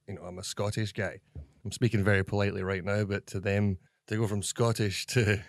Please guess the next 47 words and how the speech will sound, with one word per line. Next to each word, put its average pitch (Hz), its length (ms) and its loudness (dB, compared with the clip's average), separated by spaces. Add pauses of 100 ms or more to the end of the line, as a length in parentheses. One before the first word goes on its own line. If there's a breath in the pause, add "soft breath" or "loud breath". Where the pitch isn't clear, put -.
(180)
to 107 120 -4
learning 104 320 0
Chinese 104 400 0
is, 92 280 -8 (260)
well, 98 120 -6
it's, - 340 -14
it's 101 120 -10
wonderful 104 520 6
in 98 100 2
their 95 180 4
eyes, 90 420 -2 (260)
even 104 260 2
though 98 140 4
I'm 98 120 2
just 95 180 0
going 92 180 -2
home 92 220 0
and 90 140 -4
saying 90 240 -4
things 90 300 -6
like, 87 340 -12 (160)
"Jiangsu 95 580 -2
Lu." 95 440 0
<laughs> - 60 -8
And 120 260 2
they're 107 80 4
like, 113 100 4
"Whoa, 175 720 6
wow, 156 160 -4
you're 143 100 -8
Chinese, 160 520 -4
man. 165 80 -6
That's 160 140 -6
amazing." 143 560 -2
And 104 80 0
all 104 100 0
you're 104 80 -4
doing 104 220 0
is 92 60 -4
naming 101 260 4
a 90 100 -6
street. - 320 -2
<laughs> - 40 -2
You 131 60 2
know, 135 140 2
it 151 80 0
doesn't, 135 280 -2